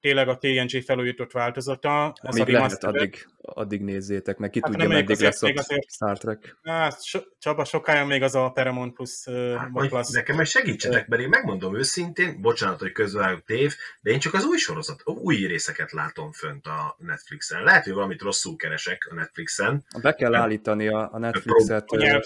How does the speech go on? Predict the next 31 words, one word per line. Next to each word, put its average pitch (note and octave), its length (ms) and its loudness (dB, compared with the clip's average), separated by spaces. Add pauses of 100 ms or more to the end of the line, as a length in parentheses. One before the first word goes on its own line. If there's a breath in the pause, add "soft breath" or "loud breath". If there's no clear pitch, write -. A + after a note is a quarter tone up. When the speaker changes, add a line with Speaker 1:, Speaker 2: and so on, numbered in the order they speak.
(100)
Speaker 2:
ö, A#2 100 2
le, A#2+ 200 2 (180)
a A2+ 80 -8
nyelvbeállításoknál G#2 1400 0
angolra, G#2+ 520 2
mert A2 200 0
lehet, A2+ 280 2
hogy A2 240 0
aminek A#2+ 440 2
nincsen A#2+ 320 -2
Speaker 3:
Magyarul G2 340 6
Speaker 2:
ugye A2+ 120 2
Speaker 3:
nem G#2+ 100 0
hozták. G2+ 500 -2
Ja, A#2 320 0
értem, A2+ 180 6
Speaker 2:
Igen, G#2+ 140 4
Speaker 3:
értem. F#2+ 360 -2
Speaker 2:
magyar A2+ 260 4
Speaker 3:
De G2+ 60 2
bocsánat, A#2 220 2
Speaker 2:
felirata. B2+ 260 2
Speaker 3:
ez C3 40 0
egy B2 80 -4
kicsit, - 440 -10
nem B2+ 160 2
vagyok A#2 220 2
egy G2+ 100 0
nagy G2+ 200 -2
Netflix, G2+ 680 -4
ö, F2+ 340 0